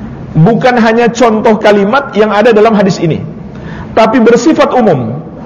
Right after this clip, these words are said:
Semua kata-kata ataupun perbuatan yang di situ mengandung penyamaan antara Allah dengan makhluk, hendaklah kita hindari. Hendaklah kita hindari. Iya,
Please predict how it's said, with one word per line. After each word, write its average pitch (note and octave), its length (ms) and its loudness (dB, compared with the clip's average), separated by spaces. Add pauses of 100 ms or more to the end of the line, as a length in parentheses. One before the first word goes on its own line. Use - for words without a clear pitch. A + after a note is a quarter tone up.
(200)
Semua C4+ 800 0
kata-kata C4+ 600 0 (1040)
ataupun E4 480 0
perbuatan C4+ 500 2 (1300)
yang B3+ 320 2
di A#3+ 80 2
situ D4+ 320 0
mengandung D#4 840 0
penyamaan C4 880 0 (300)
antara B3 480 2
Allah D#4+ 240 4
dengan A#3+ 260 2
makhluk, B3+ 640 0
hendaklah G3+ 380 4
kita F#3 180 0
hindari. C#3 400 0 (960)
Hendaklah F3 320 2
kita D#3+ 160 2
hindari. C3+ 380 0 (720)
Iya, A2+ 240 0